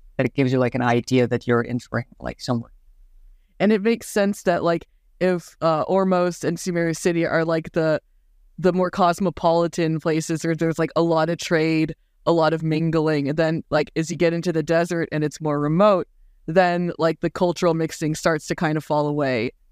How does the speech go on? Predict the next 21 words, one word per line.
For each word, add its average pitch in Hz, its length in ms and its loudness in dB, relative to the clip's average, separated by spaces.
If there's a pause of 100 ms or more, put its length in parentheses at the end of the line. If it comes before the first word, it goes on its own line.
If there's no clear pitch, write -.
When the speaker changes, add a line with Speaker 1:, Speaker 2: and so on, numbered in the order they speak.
(360)
Speaker 2:
Fewer 170 280 2
people 165 340 -2
are 156 100 2
making 151 340 0
it 131 100 0
out 120 200 0
there. 113 320 -2 (680)
Speaker 1:
Like, 190 280 2
the 185 140 0
thing 240 220 2
about, 208 340 0
uh, 151 160 2
the 135 120 -2
Great 139 300 -2
Red 135 200 -2
Sand 127 640 -2
is 143 180 0
the 135 100 -2
fact 147 380 -2
that, 131 340 -2 (540)
um, 123 680 0